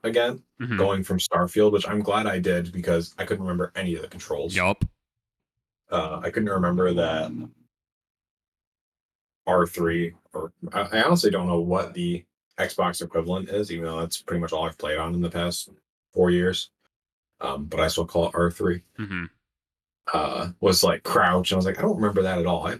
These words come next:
Speaker 1: pretty sure that
Speaker 2: I,
Speaker 1: was B."
Speaker 2: I also didn't remember that. I was going insane.
Speaker 1: I think they must have changed it.
Speaker 2: Yeah, maybe.
Speaker 1: Um,
Speaker 2: Or maybe we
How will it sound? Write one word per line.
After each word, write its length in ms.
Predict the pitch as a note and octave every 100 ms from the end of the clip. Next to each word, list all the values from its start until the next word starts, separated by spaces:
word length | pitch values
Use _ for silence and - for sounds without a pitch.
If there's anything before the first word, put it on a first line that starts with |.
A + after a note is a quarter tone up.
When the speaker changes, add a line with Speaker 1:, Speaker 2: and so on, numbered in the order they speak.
| -
Speaker 1:
pretty 200 | - -
sure 140 | F#2
that 120 | E2+
Speaker 2:
I, 20 | -
Speaker 1:
was 120 | D#2+
B." 360 | - D2+ - - - -
Speaker 2:
I 260 | D3 G#3+ A#3
also 440 | - G#3+ B3 G#3+
didn't 240 | D3+ C3 A#2
remember 420 | G#2+ F#2+ F#2+ F#2
that. 220 | E2+ D#2+
I 100 | D3
was 160 | F#3 C3+
going 360 | C#3+ F#3 G3
insane. 800 | D#3 A#2+ - - C3 A#2 F#2 E2 _ _ _ _ _ _ _ _ _ _ _ _ _ -
Speaker 1:
I 80 | C#3+
think 220 | F#3 E3+
they 80 | A#2
must 240 | G2 F#2
have 100 | F2
changed 420 | - E2 D#2+ D#2
it. 200 | - D#2+ - _
Speaker 2:
Yeah, 160 | G2 E2
maybe. 400 | F#2 F2+ D#2+ E2 _ _ _ _ _ _ _ _ _ _ _ _ _ _ _ _ _ _ _ _
Speaker 1:
Um, 580 | E2 D#2 C#2+ - C#2 C#2+ _ _
Speaker 2:
Or 200 | B2+ C#3
maybe 640 | G#2+ B2+ A2+ F#2+ F2 F2+ G2 _ -
we 520 | G2 F#2+ F2+ F2